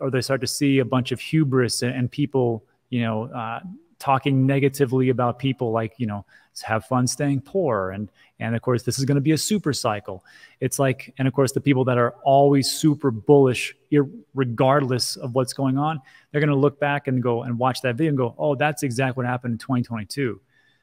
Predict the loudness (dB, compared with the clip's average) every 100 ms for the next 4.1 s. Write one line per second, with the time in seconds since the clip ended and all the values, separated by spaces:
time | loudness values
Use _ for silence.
0 | _ -4 -2 -2 -4 -4 -10 -4 -4 -4
1 | -8 -8 -4 -2 0 2 2 0 0 -2
2 | -2 -6 -8 -8 -8 -6 -8 -8 -4 -4
3 | -6 -12 -8 -8 -8 -10 -8 -6 -6 -6
4 | -10